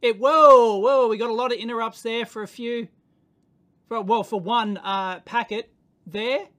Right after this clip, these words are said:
and then it goes, then it kicks in, and if I remove it again,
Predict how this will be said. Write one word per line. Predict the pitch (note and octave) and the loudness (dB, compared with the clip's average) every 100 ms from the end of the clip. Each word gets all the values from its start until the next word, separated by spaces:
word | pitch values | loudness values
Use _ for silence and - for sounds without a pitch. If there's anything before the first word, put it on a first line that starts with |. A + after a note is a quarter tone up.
| - | -14
and | A3+ A3+ A3 G#3 - | -10 -8 -6 -8 -10
then | F#3+ A#3 | -10 -8
it | A3+ F#3 | -10 -10
goes, | G#3+ G#3 G3+ E3 | -6 -4 -6 -8
then | - G#3 | -12 -6
it | F#3+ | -6
kicks | G#3 - A3 | -6 -8 -4
in, | G3+ F3+ | -4 -4
and | F#3 | -8
if | F3+ F#3+ | -8 -6
I | |
remove | F#3 F#3+ G#3+ F3+ | -6 -4 -4 -4
it | |
again, | F#3 F#3+ F#3+ G3 | -6 -6 -6 -6